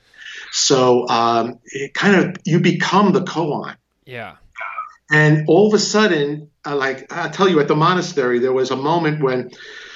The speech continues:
Speaker 1: the night before my birthday, I had been, um,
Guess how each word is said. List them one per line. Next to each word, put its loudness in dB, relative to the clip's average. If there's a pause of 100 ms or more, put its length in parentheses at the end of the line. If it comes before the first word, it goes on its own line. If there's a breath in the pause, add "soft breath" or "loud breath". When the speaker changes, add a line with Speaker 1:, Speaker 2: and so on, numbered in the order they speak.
Speaker 1:
the 4
night 2
before 0
my 0
birthday, 0 (280)
I -6
had 2
been, 2
um, -4